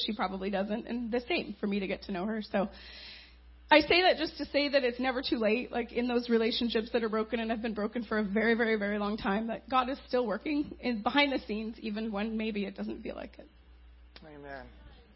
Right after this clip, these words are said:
Speaker 2: That's a praise. It's a real praise. It's great. I never knew the American Girl store could actually do something ministry-oriented.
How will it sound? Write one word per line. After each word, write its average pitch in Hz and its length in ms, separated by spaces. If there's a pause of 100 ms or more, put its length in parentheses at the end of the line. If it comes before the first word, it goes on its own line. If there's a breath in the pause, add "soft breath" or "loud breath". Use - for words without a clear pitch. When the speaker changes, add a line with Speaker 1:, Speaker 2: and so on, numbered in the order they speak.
(560)
Speaker 2:
That's 156 180
a 156 160
praise. 175 360
It's 156 180
a 151 60
real 143 160 (100)
praise. 165 400
It's - 220
great. 156 280 (580)
I 165 60
never 160 180
knew 160 160
the 156 60
American 156 380
Girl 160 240
store 139 340
could 131 220
actually 139 420
do 165 240
something 143 340
ministry-oriented. 147 880